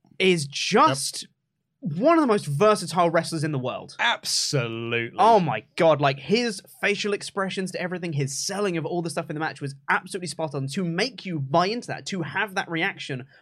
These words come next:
Speaker 1: of being able to laugh at him and be like, the selling of it was so good that we enjoy watching him getting beaten up by the stupid hand and the mouse trap.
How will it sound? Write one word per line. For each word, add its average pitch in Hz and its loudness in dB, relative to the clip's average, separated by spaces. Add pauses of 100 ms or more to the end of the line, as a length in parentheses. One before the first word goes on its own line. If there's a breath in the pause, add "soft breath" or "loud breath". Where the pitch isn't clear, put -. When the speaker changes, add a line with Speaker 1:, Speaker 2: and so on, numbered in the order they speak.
Speaker 1:
of 147 -2
being 170 2
able 165 0
to 151 -2
laugh 160 2
at 131 0
him 139 0
and 143 0
be 139 0
like, 135 0 (460 soft breath)
the 156 -2
selling 185 2
of 156 0
it 156 -4
was 151 -4
so 160 2
good 147 -2
that 143 0
we 147 -4
enjoy 160 0
watching 147 -4
him 147 -6
getting 143 -4
beaten 143 -2
up 165 0
by 135 0
the 131 -6
stupid 131 -6
hand 143 -2
and 143 0
the 156 -4
mouse 220 0
trap. - -14